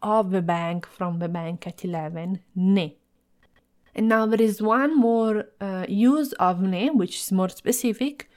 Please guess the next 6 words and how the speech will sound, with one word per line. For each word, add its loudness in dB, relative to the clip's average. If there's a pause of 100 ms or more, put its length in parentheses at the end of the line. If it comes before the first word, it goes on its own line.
(220)
with 0
verbs 0
like -2 (120)
andarsene, 2
fregarsene, -2
starsene. -2